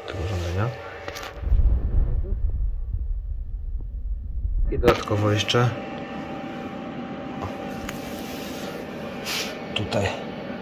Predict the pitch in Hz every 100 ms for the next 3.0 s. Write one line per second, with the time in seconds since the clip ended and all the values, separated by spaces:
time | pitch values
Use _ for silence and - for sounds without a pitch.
0 | - - - - - - 110 107 - 101
1 | - 92 95 90 90 85 - - - -
2 | - - - - - - 113 123 113 104